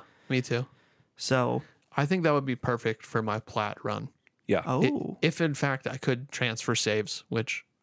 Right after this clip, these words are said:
Speaker 1: I'm assuming I will be able to.
Speaker 2: The situation on that seems to be getting better.
Speaker 1: Yeah.
Speaker 2: Like, they just announced that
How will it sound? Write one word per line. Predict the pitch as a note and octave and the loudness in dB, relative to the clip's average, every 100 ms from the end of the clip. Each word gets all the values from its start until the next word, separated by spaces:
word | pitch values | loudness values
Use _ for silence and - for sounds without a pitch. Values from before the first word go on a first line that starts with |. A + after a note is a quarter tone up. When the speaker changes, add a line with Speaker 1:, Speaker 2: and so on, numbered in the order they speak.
| - | -8
Speaker 1:
I'm | A2 | -8
assuming | B2 - A2 G#2 B2+ _ | -6 -4 -4 -4 -8 _
I | G#2 | -10
will | G#2 | -8
be | A#2 G#2+ | -2 -2
able | - - | -2 -6
to. | G#2+ - _ _ _ _ _ - | -8 -8 _ _ _ _ _ 0
Speaker 2:
The | D3 | 0
situation | D3 B3 A#3+ F#3 - | 2 2 4 4 4
on | D3 C3 | 4 4
that | B2 | 2
seems | - D3+ D3 | 0 2 2
to | C3+ | 2
be | |
getting | B2+ B2 A#2+ - _ _ - | 0 2 0 -6 _ _ -2
better. | B2+ A#2+ F#2 F2 - | 0 0 -4 -6 0
Speaker 1:
Yeah. | A#2+ G#2+ - _ - | 0 0 -4 _ -6
Speaker 2:
Like, | D3+ D3 C#3+ - - _ - | 2 4 2 -2 -16 _ 0
they | D#3 | 2
just | D3 E3+ - | 4 2 2
announced | E3 D3+ D3 - | 2 2 2 2
that | C3+ C3+ | 2 2